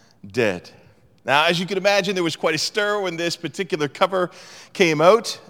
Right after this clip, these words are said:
and it was met with <laughs> enraged sermons all across the nation. And instantly, more than three thousand angry letters to the editor. One of those letters started just like this. It says, "Your ugly cover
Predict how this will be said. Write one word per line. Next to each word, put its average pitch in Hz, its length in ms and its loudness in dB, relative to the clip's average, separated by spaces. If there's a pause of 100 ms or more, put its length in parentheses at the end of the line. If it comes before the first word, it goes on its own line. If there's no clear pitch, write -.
(140)
and 139 160 -2
it 143 80 -2
was 143 120 -4
met 170 240 0
with - 460 -6
<laughs> 180 160 -4
enraged 165 760 -4 (400)
sermons 127 720 -2
all 139 220 4
across 147 420 2
the 139 100 -8
nation. 135 420 -4 (380)
And 135 160 -8
instantly, 202 680 -4
more 185 240 -2
than 170 160 -8
three 214 260 -10
thousand 151 680 -2 (480)
angry 165 400 2
letters 143 720 -2 (320)
to 135 100 -10
the 131 140 -6
editor. 151 380 0 (580)
One 165 140 -2
of 170 40 2
those 165 180 2
letters 151 520 -4
started 135 500 0
just 151 200 -4
like 139 160 0
this. 131 320 -2
It 117 100 -10
says, 139 200 0
"Your 240 280 2
ugly 220 340 4
cover 208 540 4